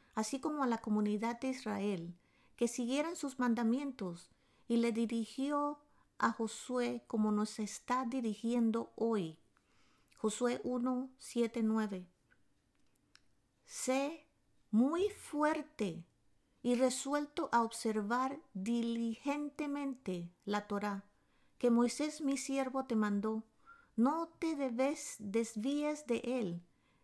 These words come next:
ni a la derecha ni a la izquierda, para que tengas éxito donde quiera que vayas. ¿No te lo he mandado yo? Sé fuerte. No te asustes ni desmayes, porque Adonai tu Elohim estará contigo donde quiera que vayas".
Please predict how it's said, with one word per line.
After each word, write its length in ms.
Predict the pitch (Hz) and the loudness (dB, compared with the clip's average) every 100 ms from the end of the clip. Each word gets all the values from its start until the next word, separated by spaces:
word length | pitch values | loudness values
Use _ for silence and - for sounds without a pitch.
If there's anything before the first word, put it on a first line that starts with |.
| - | 0
ni 160 | 214 233 | 4 4
a 60 | |
la 140 | 233 226 | 4 2
derecha 580 | 226 277 294 - 277 | 2 2 0 -2 0
ni 120 | 262 247 | 2 2
a 40 | |
la 80 | 214 | 2
izquierda, 760 | 208 - 240 233 202 180 170 - _ _ _ _ _ | -2 -2 0 0 -2 -6 -8 -12 _ _ _ _ _
para 220 | 226 233 | 0 0
que 160 | 226 233 | 0 -2
tengas 600 | - 277 294 302 302 - | 0 -4 -4 -4 -6 -4
éxito 600 | 262 277 311 277 285 285 | -4 -2 -4 -4 -4 -4
donde 380 | 220 233 226 226 | 0 2 2 0
quiera 300 | - 247 262 | -2 -4 -2
que 140 | 240 | -4
vayas. 560 | 226 247 233 170 - - _ _ _ _ _ - | -2 -2 -2 -4 -10 -20 _ _ _ _ _ 0
¿No 280 | 214 262 262 | 4 4 2
te 100 | 302 | 0
lo 220 | 269 262 - | 0 0 0
he 260 | 247 262 | 0 0
mandado 800 | 254 226 214 208 214 220 233 247 208 165 | 0 2 4 2 0 -2 -2 -4 -6 -8
yo? 440 | 180 202 202 247 262 _ _ _ _ - | -2 0 0 -4 -10 _ _ _ _ -10
Sé 300 | - 285 294 | 0 0 0
fuerte. 1040 | - - 320 330 370 - 285 240 170 - _ _ _ _ _ - | -6 -2 2 2 0 -4 -2 0 -2 -10 _ _ _ _ _ 0
No 160 | 254 | 2
te 80 | 294 | 2
asustes 800 | 302 - 294 - 294 294 - - - | -2 -2 -4 -4 -6 -4 -8 -12 0
ni 220 | 226 233 | 4 4
desmayes, 680 | 233 - 226 247 254 254 - | 2 2 0 0 -2 -4 -2
porque 300 | 233 220 214 | -4 -2 -2
Adonai 500 | 226 233 233 233 240 | 2 2 2 0 0
tu 120 | 220 | -2
Elohim 420 | 196 196 220 220 | -2 -2 0 0
estará 400 | 220 - 202 202 | 0 -2 -4 -2
contigo 460 | 220 214 220 208 208 | -2 0 -2 -2 -2
donde 340 | 190 190 185 | 0 -2 -4
quiera 500 | - 247 247 240 247 | -6 -6 -4 -4 -6
que 140 | - | -4
vayas". 720 | 185 180 196 185 175 170 - | -4 -4 -8 -6 -8 -8 -16